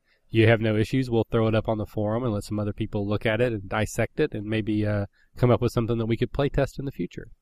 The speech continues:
So, uh, let us move on, and we are gonna go into our background segment. I mean, it's one that we've gotten quite a lot of positive feedback about, and we want to continue that trend.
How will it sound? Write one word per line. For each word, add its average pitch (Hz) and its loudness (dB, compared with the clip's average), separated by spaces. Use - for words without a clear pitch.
So, 139 8
uh, 123 6
let 139 8
us 151 8
move 151 8
on, 170 8
and 147 4
we 139 6
are 139 6
gonna 139 0
go 143 4
into 151 2
our 143 6
background 127 2
segment. 165 0
I - -6
mean, 143 0
it's 143 0
one 160 6
that 139 0
we've 139 0
gotten 151 2
quite 240 2
a 226 4
lot 175 6
of 123 2
positive 160 6
feedback 127 0
about, 107 0
and 120 0
we 120 2
want 120 0
to 107 -4
continue 131 0
that 120 2
trend. 127 -8